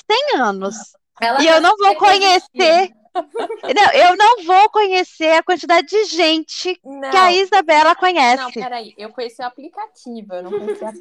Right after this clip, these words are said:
Speaker 3: a Tanise. <laughs> Entendeu?
Speaker 1: <laughs>
Speaker 3: Eu conheci o aplicativo. E aí eu tava, assim, é, o, a situação de você trabalhar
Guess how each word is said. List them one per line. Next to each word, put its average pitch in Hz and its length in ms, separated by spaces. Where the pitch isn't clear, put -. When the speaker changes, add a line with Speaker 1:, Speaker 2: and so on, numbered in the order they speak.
Speaker 3:
a 190 220
Tanise. 220 960
<laughs> 254 260
Entendeu? 277 580
Speaker 1:
<laughs> 254 680
Speaker 3:
Eu 196 180
conheci 254 600
o 254 60
aplicativo. 254 920
E 254 140
aí 330 240
eu 330 100
tava, 240 360
assim, 208 420
é, - 120
o, 466 100
a 240 140
situação 294 640
de 254 120
você 226 400
trabalhar 196 580